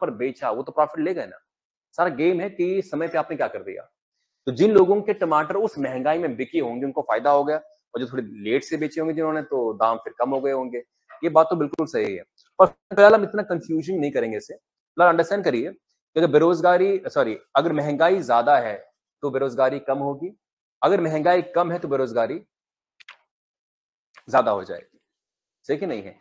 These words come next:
तो कम महंगाई देश के लिए सही नहीं है, बेरोजगारी काफी बढ़ जाती है, Right? तो महंगाई बहुत कम होने पे मुनाफे या मुनाफा कम हो जाता है। जब महंगाई कम हो जाती, मुनाफा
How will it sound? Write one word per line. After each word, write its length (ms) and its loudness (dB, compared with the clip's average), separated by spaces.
तो 60 -2
कम 260 2
महंगाई 560 0
देश 300 -8
के 100 -12
लिए 140 -8
सही 240 -6
नहीं 240 -6
है, 80 -10
बेरोजगारी 480 -6
काफी 300 -6
बढ़ 200 -8
जाती 300 -12
है, 200 -20
Right? 240 -12
तो 60 -10
महंगाई 340 0
बहुत 400 0
कम 140 0
होने 280 -4
पे 300 -6
मुनाफे 540 -6
या 80 -4
मुनाफा 560 -4
कम 100 2
हो 120 -8
जाता 300 -14
है। 120 -20
जब 100 2
महंगाई 360 4
कम 120 4
हो 80 0
जाती, 280 2
मुनाफा 640 -2